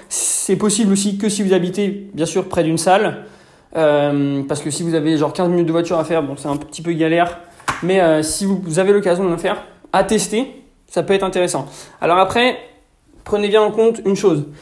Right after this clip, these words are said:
Il faut que votre volume d'entraînement soit bien réparti. Il faut pas faire n'importe quoi. Il faut bien récupérer, donc éventuellement dormir entre vos séances si vous avez l'occasion de faire une sieste. Bien manger entre vos séances et de préférence être en surplus calorique.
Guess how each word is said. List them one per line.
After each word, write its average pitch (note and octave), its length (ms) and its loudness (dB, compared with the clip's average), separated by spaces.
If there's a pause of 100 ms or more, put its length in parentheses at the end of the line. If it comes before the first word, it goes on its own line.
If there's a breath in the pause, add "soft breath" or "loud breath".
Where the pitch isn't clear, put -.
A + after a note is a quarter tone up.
(140)
Il F3+ 60 -6
faut G#3 100 0
que E3+ 80 0
votre F3 160 2
volume G3+ 220 6
d'entraînement G3 360 0
soit F3+ 160 0
bien E3+ 140 2
réparti. F#3+ 420 0
Il - 680 -12
faut D3 80 -4
pas E3+ 140 4
faire G3 140 2
n'importe G#3 360 2
quoi. G#3+ 540 0
Il D#3+ 80 -6
faut F3 140 0
bien E3 220 2
récupérer, G3 720 4
donc D#3 220 -2
éventuellement F3 400 4
dormir F#3 420 4
entre F3 160 0
vos E3+ 100 4
séances F3 280 0
si E3+ 120 -6
vous D#3+ 140 0
avez E3 160 4
l'occasion E3 360 4
de F3 60 -2
faire D3+ 140 0
une D#3 100 0
sieste. G#3 340 0 (600 loud breath)
Bien F3 260 4
manger G#3 260 4
entre F#3 200 2
vos F3 100 4
séances F#3 400 0 (360 loud breath)
et F3 160 8
de E3 120 0
préférence E3+ 480 0
être D3+ 120 -2
en D#3+ 60 0
surplus D3+ 320 -4
calorique. C#3+ 420 -2